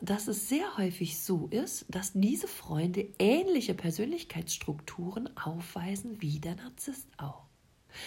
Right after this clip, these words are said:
Somit wird es die Freundschaft zu einer Win-Win-Situation, denn das, was ein Narzisst unter Freundschaft verze-, äh, versteht,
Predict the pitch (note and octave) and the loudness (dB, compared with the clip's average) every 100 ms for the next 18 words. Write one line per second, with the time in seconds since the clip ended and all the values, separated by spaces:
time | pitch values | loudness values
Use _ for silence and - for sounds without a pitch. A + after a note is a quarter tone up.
0 | - - A#3 D#4 D#4 G#3+ E4+ F4+ F4+ - | -10 6 10 10 8 6 6 8 4 4
1 | B3 A3 - A3+ E4+ E4 D#4+ - - A3 | 0 0 4 4 6 2 -2 0 4 4
2 | A3 G3 G#3 G#3 A#3+ F4+ - D3 D#3 D3 | 4 6 6 6 4 2 2 2 0 -2
3 | D3 - C#3 F#3 E4+ A4 - - - - | -4 -4 -2 0 -2 -8 -16 -20 -20 -20
4 | - - F#3 F3+ B3+ E4+ A4+ - - - | -20 2 4 4 2 -2 -4 -10 -20 -20
5 | - - - E4 E4 G#3+ G3+ F#3 E3+ E3+ | -16 0 0 2 -2 -2 -4 -4 -2 0
6 | E3+ - - E3 F3+ - D4+ - - E3 | -2 -6 -8 -6 0 0 0 -4 -6 -6
7 | D#3+ D#3+ - - F#3 A3 D#4 - D#4 - | -6 -8 -10 -10 -2 0 0 -6 -10 -12
8 | - D3 - - G#3+ G#3+ F3 E3 - D4 | -12 -8 -8 -4 -2 0 0 0 0 0
9 | D4+ D4 | 2 0